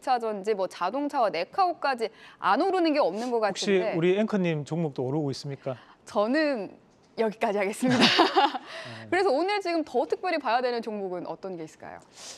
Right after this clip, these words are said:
Speaker 2: 네, 우선 이제 저는 조금 다르게 봤던 것이, 우리가 사실 수급 자체가 크게 폭증하는 부분은 아니거든요. 그
Speaker 1: 음.
Speaker 2: 말은 뭐냐면, 시중에 돈이 그만큼 늘어났던 부분은 아니라는 겁니다.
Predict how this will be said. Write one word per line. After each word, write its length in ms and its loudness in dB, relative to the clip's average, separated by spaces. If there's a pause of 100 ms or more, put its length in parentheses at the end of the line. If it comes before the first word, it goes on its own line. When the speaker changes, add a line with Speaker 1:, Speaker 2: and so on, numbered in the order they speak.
(140)
Speaker 2:
네, 120 6
우선 360 4
이제 460 4 (380)
저는 240 2
조금 300 0
다르게 380 4
봤던 340 -2
것이, 500 -2
우리가 500 2
사실 720 -2 (260)
수급 360 0
자체가 720 2 (160)
크게 260 2
폭증하는 560 2
부분은 280 0
아니거든요. 580 -4
그 120 -4
Speaker 1:
음. 20 0
Speaker 2:
말은 220 2
뭐냐면, 680 -2 (300)
시중에 360 0
돈이 560 2
그만큼 380 0
늘어났던 580 2
부분은 260 0
아니라는 460 -4
겁니다. 420 -12